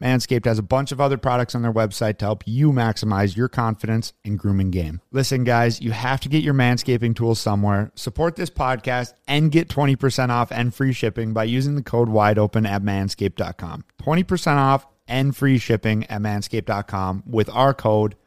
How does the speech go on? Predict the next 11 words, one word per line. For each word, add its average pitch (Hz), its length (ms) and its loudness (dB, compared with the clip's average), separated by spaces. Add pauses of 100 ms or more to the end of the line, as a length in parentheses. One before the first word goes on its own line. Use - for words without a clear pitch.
(120)
wide 101 240 0
open. 90 340 -6 (420)
It 110 80 -6
really 143 200 4
doesn't 135 260 2
get 131 140 2
much 110 140 0
better 110 180 2
than 107 120 4
that, 107 220 0
fellas. 107 420 2